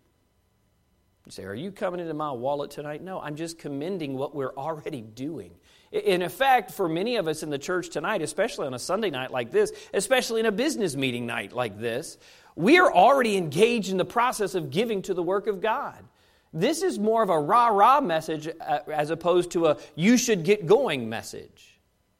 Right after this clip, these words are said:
If you're a believer in Jesus Christ, then you want to give as he gave. Notice what he says if you go down in chapter eight and verse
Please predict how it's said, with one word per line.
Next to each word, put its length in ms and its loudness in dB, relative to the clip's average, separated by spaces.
If 160 -12
you're 140 0
a 40 -2
believer 380 0
in 120 0
Jesus 400 -6
Christ, 380 -2
then 120 -4
you 100 -4
want 280 -2
to 80 -8
give 440 -6
as 320 -4
he 280 -6
gave. 400 -4
Notice 280 -2
what 120 -4
he 80 -6
says 360 -4
if 140 -8
you 100 -4
go 160 -4
down 280 -6
in 100 -6
chapter 420 -6
eight 200 -4
and 120 -8
verse 280 -4